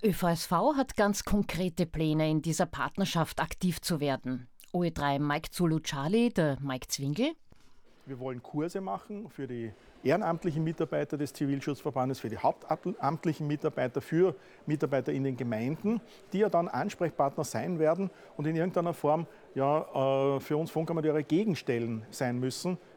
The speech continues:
Speaker 2: im Krisenfall, um Kommunikation wieder aufrechtzuerhalten.
Speaker 1: Auch Landeshauptfrau Stellvertreter Doktor Stefan Pernkopf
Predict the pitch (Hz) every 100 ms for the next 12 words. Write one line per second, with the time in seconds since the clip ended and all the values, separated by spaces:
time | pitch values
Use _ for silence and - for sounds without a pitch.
0 | - 147 156 143 147 170 135 139 160 156
1 | - - 151 165 - 147 147 143 151 131
2 | 131 123 127 139 143 131 - - - -
3 | 113 120 107 123 104 98 - 107 _ -
4 | _ _ _ - - - - - - 240
5 | 294 196 170 196 196 160 170 - - 165
6 | 165 - 165 175 208 - 180 170 175 170
7 | 165 - 175 - 156 - 151 139 143 143
8 | 160 - 175 -